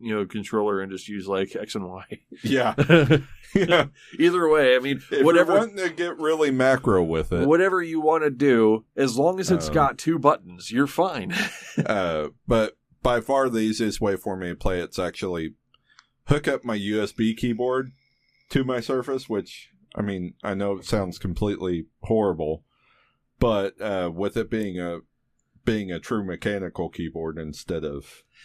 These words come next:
Speaker 1: You,
Speaker 2: this, you
Speaker 1: you know
Speaker 2: know.
Speaker 1: what you should do? If you, I mean, if you really wanted to go super fucking hardcore for, uh, you know, for this game, uh, and I mean,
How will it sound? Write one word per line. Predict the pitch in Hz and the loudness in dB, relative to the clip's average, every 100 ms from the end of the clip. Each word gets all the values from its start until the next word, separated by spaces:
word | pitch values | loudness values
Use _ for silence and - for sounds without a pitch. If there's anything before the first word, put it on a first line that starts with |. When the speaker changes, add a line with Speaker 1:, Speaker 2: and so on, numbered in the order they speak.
| - - | -12 0
Speaker 1:
You, | 101 160 | 2 2
Speaker 2:
this, | - - - - | 0 -12 -16 -10
you | - 175 | -2 2
Speaker 1:
you | |
know | 185 | 6
Speaker 2:
know. | 202 | 6
Speaker 1:
what | 180 185 | 4 2
you | |
should | 156 151 131 | -2 -2 0
do? | 135 139 147 | 2 4 4
If | 131 | 2
you, | 160 196 | -2 0
I | 165 | 0
mean, | 151 139 | -2 -2
if | 127 | -4
you | 180 | -6
really | 156 147 147 | -4 -2 0
wanted | 143 139 | 0 0
to | 135 | 2
go | 131 123 | 4 2
super | - - 123 127 131 135 113 | 2 -6 0 0 2 2 2
fucking | - 139 131 120 | 2 2 2 0
hardcore | 113 120 117 - 120 107 | 2 2 2 0 0 0
for, | - 120 110 113 - | 0 0 2 2 0
uh, | 110 104 104 - | 0 0 -2 -10
you | 120 113 | -2 0
know, | 110 | 0
for | - 120 110 | 0 0 0
this | 110 107 | 0 -4
game, | 113 110 90 90 _ _ _ _ - | -4 -4 -6 -12 _ _ _ _ -8
uh, | 117 113 | -4 -2
and | 120 123 | 0 0
I | |
mean, | 131 123 113 | 2 0 0